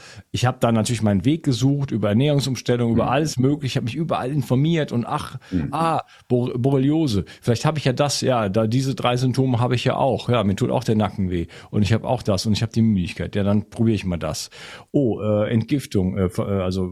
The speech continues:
Speaker 1: Schwermetallvergiftung und so weiter. Hm, da habe ich auch die gleichen Symptome. Dann probiere ich mal irgendwie so da, ich sag mal, rumzueiern, würde ich heutzutage sagen,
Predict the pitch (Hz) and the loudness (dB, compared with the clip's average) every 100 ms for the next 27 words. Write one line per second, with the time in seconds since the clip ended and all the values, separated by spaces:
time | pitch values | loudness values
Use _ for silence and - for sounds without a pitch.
0 | 85 90 110 113 113 92 95 90 - 80 | -8 -4 0 0 0 -2 -2 -4 -6 -10
1 | 73 85 71 71 78 - - - - 139 | -10 -10 -10 -8 -10 -12 -20 -10 0 2
2 | 107 - - 104 117 127 143 147 107 98 | 2 -2 -4 0 0 0 0 0 0 0
3 | 90 90 90 85 87 85 92 110 113 110 | 0 -4 -4 -4 -4 -2 0 0 -2 0
4 | 131 143 127 123 123 - 123 123 113 107 | 0 0 -2 0 0 0 0 2 2 0
5 | 107 101 101 98 - - - - - 113 | 2 2 2 -2 -8 -14 -14 -14 -6 0
6 | 110 95 98 92 - 78 73 73 73 71 | 2 4 2 0 -4 -4 -4 -4 -6 -6
7 | 78 - - 71 71 71 71 | -8 -8 -10 -8 -8 -10 -8